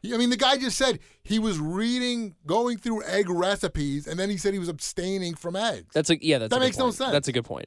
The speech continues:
Speaker 2: Yeah,
Speaker 1: Makes
Speaker 2: yeah, yeah.
Speaker 1: no sense. Um, he also talked about this guy who, in commendations, he commended the guy for bringing back the five grand that was in a McDonald's bag.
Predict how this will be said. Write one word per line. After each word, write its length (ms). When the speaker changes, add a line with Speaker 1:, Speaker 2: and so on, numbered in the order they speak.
Speaker 2:
Yeah, 180
Speaker 1:
Makes 140
Speaker 2:
yeah, 100
yeah. 140
Speaker 1:
no 160
sense. 460
Um, 520
he 240
also 360
talked 360
about 300
this 200
guy 540
who, 280
in 160
commendations, 720
he 60
commended 420
the 60
guy 380
for 120
bringing 380
back 260
the 80
five 400
grand 640
that 120
was 160
in 80
a 40
McDonald's 540
bag. 440